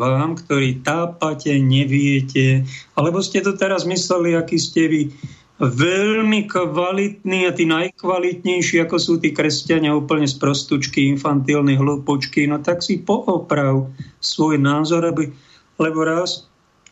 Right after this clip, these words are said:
sa môžeš zraziť s tou realitou, čiže zr-, a, tak, ako exist-,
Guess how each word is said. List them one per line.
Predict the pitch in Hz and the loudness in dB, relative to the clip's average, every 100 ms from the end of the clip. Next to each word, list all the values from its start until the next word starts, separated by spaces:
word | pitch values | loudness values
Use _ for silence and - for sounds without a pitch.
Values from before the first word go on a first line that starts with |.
| _ | _
sa | - - 151 151 | -6 -2 -2 0
môžeš | 151 185 185 139 131 - - | 0 2 2 0 -2 -2 -2
zraziť | 135 135 151 147 139 135 | 0 2 0 0 -2 -2
s | - | -2
tou | 147 143 | 0 2
realitou, | 139 139 139 135 143 147 | 2 2 0 0 -2 -2
čiže | 143 139 135 | 0 2 2
zr-, | 123 135 135 - | 2 0 -2 -2
a, | 139 127 127 - - | 2 2 0 -4 -4
tak, | 156 - | -4 -2
ako | - 135 - 143 151 - | -4 -4 -2 -2 -2 -2
exist-, | 131 127 135 - - | 0 2 0 -2 -8